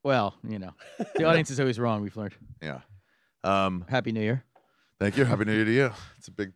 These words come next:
Speaker 2: ten days of repentance we're in the middle of right now.
Speaker 1: Yes, I'm, uh, I'm, I'm apologizing to everybody.
Speaker 2: Uh, Sarah, you made sure. Oh, we love doing that. We just go, all these little kids, you'd be like,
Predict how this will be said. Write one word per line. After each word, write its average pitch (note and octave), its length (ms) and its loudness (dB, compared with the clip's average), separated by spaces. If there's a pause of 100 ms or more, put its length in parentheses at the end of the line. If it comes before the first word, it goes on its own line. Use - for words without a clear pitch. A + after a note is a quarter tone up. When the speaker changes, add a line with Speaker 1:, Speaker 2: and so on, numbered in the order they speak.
Speaker 2:
ten G#2+ 180 -8
days G#2 160 -2
of G#2 60 -4
repentance A2 420 -8
we're F2 60 -8
in E2 60 -6
the E2 60 -8
middle G2+ 220 0
of D#2+ 120 2
right D#2+ 160 -2
now. D#2+ 200 -8 (260)
Speaker 1:
Yes, G#2 300 -8
I'm, F#2+ 160 -8
uh, F#2+ 220 -8 (240)
I'm, G2+ 100 -10
I'm G2 160 -6
apologizing A2 800 -4
to - 140 -8
everybody. F2+ 420 -10
Speaker 2:
Uh, F#2 40 -18
Sarah, F#2+ 280 -4
you E2 80 -6
made F#2+ 160 -6
sure. - 160 -6
Oh, F2 160 2
we E2 120 0
love E2+ 200 -2
doing D#2+ 220 -4
that. D#2 180 -8
We D2+ 60 -10
just D#2 180 -16
go, - 120 -6 (140)
all E2+ 140 -8
these E2+ 140 -10
little D#2+ 160 -4
kids, E2 180 -10
you'd D#2 80 -12
be D#2 80 -4
like, D2+ 100 -6